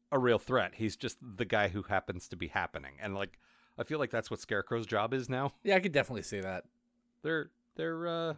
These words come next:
Speaker 1: they're arresting somebody. I don't know, fucking Scarecrow. Who
Speaker 2: Yeah.
Speaker 1: cares? If you want a crazy one, it's Scarecrow. If you want just a crime one, it's the Penguin.
Speaker 2: Yeah.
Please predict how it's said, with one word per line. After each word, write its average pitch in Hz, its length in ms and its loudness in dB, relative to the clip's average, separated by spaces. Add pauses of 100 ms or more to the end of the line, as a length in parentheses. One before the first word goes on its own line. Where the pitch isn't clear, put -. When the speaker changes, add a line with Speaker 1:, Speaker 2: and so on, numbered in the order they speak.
(380)
Speaker 1:
they're 170 200 2
arresting 151 360 2
somebody. 98 500 2
I 117 120 4
don't 92 100 2
know, 78 100 -6
fucking 101 280 -8
Scarecrow. 73 420 -14
Who - 100 -14
Speaker 2:
Yeah. 110 180 2
Speaker 1:
cares? - 260 -16 (920)
If 135 140 -6
you 147 80 0
want 151 140 2
a 127 40 -2
crazy 151 400 0
one, 139 160 2
it's - 140 -4
Scarecrow. 120 480 2
If - 80 -2
you 95 80 -4
want 95 180 -2
just 92 160 -8
a - 40 -10
crime 101 400 0
one, 95 120 0
it's - 140 -6
the - 80 -8
Penguin. 65 420 -12
Speaker 2:
Yeah. 123 300 2